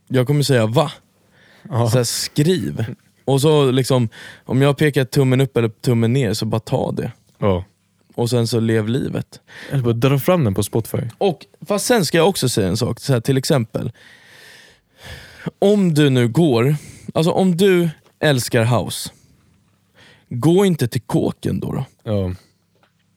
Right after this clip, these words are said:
Speaker 1: För det är en ur-, det är en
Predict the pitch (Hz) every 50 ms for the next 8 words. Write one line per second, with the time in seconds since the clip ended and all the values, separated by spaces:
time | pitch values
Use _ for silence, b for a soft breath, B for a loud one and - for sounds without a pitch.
0 | _ _ _ _ _ _ _ _ _ _ _ _ _ _ - 131 120 139 156 180
1 | 190 185 165 135 - 135 156 147 139 135 135 127 113 113 135 151 160 151 143 139
2 | - 64 -